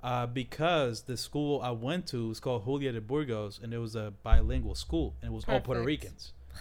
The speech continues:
Speaker 1: You know what I mean? So it wasn't that bad.
Speaker 2: Jealous.
Speaker 1: Although they all spoke English, so the only problem was I needed to learn English real quick. Like, that first year, it had to be, I had, I needed to know English somehow, and I did.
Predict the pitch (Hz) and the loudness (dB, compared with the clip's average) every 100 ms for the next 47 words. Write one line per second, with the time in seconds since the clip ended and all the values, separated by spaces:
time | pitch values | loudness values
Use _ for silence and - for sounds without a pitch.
0 | - 139 139 131 175 214 190 214 208 196 | -4 0 0 0 -4 0 4 4 4 4
1 | 196 208 165 147 - - - 165 156 226 | 4 6 4 2 -8 -8 2 4 4 2
2 | 214 147 - - 151 156 156 165 160 - | 4 2 0 -4 4 6 6 4 2 0
3 | 135 143 151 160 170 165 139 135 170 160 | 0 0 -2 0 -2 -2 -4 -2 -2 -2
4 | 151 143 135 127 113 104 - - - 123 | 0 0 0 -4 -4 -6 -14 -20 -18 -6
5 | 139 139 123 123 113 107 117 104 98 - | 0 0 0 -2 -4 -4 -6 -8 -10 -12
6 | - 123 123 - 117 - - 110 107 - | -2 0 0 -2 -8 -8 -14 -14 -12 -14
7 | - 127 123 - 135 - 139 135 127 - | -10 -4 -2 0 -2 0 0 0 0 -4
8 | - - - 110 127 127 131 120 120 117 | -20 -20 -14 -4 -4 -2 -6 -6 -8 -6
9 | 117 131 127 135 135 127 131 127 127 143 | -6 -4 -4 -4 -4 -4 -2 -2 0 2
10 | 131 127 131 120 113 110 110 107 - - | 2 0 -2 -4 -6 -6 -8 -8 -10 -10
11 | 101 98 95 - - - - 131 135 135 | -10 -10 -12 -12 -12 -14 -8 -2 -2 2
12 | 147 107 | 2 0